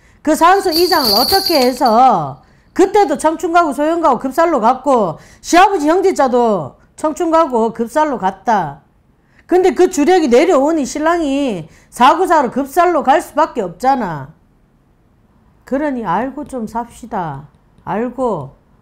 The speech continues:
알고 좀 빌고. 너가 제자인데 너는 안 죽인다.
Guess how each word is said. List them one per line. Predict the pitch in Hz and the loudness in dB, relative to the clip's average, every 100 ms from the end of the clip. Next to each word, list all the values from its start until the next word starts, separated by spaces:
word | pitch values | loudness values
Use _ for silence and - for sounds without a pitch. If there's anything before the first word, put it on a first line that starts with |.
| _ | _
알고 | 180 262 302 294 | -2 0 -2 -4
좀 | 277 | -6
빌고. | 185 214 254 247 262 175 - _ _ _ _ _ _ _ | -6 -6 -6 -4 -2 -4 -8 _ _ _ _ _ _ _
너가 | 190 302 370 294 | 2 4 4 2
제자인데 | 247 269 302 359 339 247 | 2 2 2 2 2 2
너는 | 226 339 349 | 0 0 -2
안 | 233 190 | -4 -6
죽인다. | 175 196 226 233 214 160 143 - | -8 -6 -4 -2 -2 -4 -8 -16